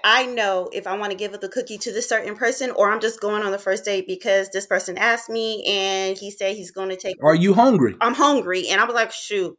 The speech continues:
Speaker 1: I am hungry and I'm gonna eat."
Speaker 2: <laughs>
Speaker 1: So I might not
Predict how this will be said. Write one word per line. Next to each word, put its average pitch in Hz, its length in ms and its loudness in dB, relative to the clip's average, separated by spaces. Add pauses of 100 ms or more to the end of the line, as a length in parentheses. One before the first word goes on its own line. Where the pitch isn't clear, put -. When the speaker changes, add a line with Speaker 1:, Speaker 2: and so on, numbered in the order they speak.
(120)
Speaker 1:
I 190 160 0
am 226 40 0 (320)
hungry - 340 6 (100)
and 269 80 6
I'm 277 100 2
gonna 277 260 4
eat." 359 240 -2 (240)
Speaker 2:
<laughs> - 100 -8 (480)
Speaker 1:
So 262 800 8 (280)
I 269 80 4
might 311 240 6
not 269 240 6